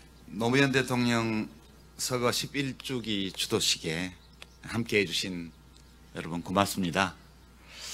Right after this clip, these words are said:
음, 생활 속 거리두기를 실천하기 위해서,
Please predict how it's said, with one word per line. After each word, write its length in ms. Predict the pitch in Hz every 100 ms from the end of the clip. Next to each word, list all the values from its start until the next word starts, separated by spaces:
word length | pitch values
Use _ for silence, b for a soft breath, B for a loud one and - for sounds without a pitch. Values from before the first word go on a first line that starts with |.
| B B B B - -
음, 560 | 101 92 92 92 90 87 - - - -
생활 300 | - 143 123
속 200 | 123 -
거리두기를 880 | 117 110 104 101 98 92 76 95
실천하기 600 | - 127 127 110 113 98
위해서, 600 | 90 92 92 - 92 90